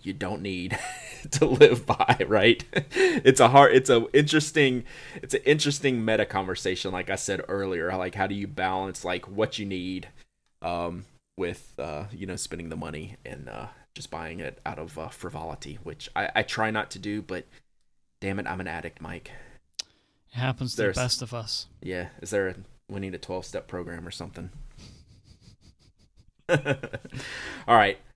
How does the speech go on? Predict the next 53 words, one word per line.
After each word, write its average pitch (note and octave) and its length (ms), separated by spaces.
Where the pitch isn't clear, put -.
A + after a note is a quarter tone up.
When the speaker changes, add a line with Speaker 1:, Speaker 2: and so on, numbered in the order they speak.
Speaker 1:
I'm, B2 160
I'm C3 220
in C3 120
rambly A#2 400
phase, F#2+ 420
so, G2 240
uh, F#2 200
why G2+ 120
don't G#2+ 120
you C#3+ 60
get G#2+ 120
us - 120
out F#2 120
of E2 80
here? E2 220
Speaker 2:
If - 120
you F3 80
wanna F#3 140
find F3+ 200
the E3 60
show E3+ 240
notes D#3+ 160
for E3 120
this D#3 200
week, D#3 240
you D3 60
wanna C#3 160
head C#3 160
on C3+ 120
over C3 220
to B2+ 160
relay B2 380
dot A#2 160
F A#2+ 180
M A#2+ 200
slash - 280
pen B2+ 200
addict A#2 280
slash A2+ 220
one G#2+ 260
five G#2+ 320
eight A#2+ 160
if C3+ 140
you - 20
wanna A2+ 140
find A#2 260
us A2+ 140
online. C3 460
I A#2+ 140
am A#2+ 180
at B2 220
I B2 100
Mike, D3+ 320